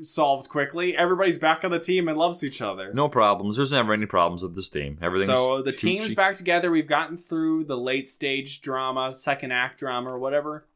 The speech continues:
Speaker 1: What do we have
Speaker 2: Yeah.
Speaker 1: now? Cue the montage of a bunch of practicing,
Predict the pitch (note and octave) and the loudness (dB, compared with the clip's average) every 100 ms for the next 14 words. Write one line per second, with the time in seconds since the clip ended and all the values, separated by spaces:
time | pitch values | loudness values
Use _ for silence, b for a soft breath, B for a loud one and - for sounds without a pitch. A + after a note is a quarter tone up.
0 | _ G#2+ B2+ C#3 D3 D3 D#3 D#3+ F#3 A3+ | _ -4 -2 0 2 2 2 0 -2 -2
1 | - _ _ - G3 A#3+ A#3+ A3+ G#3+ G#3+ | -8 _ _ -8 -6 -4 -4 0 2 2
2 | G3 G3 F#3+ G3 D3+ A2 G#2 D3+ F3 F#3+ | 2 4 6 6 2 -4 0 0 0 2
3 | G3 F#3 F#3 F#3 G3 F#3+ | 4 4 -2 -10 -10 -10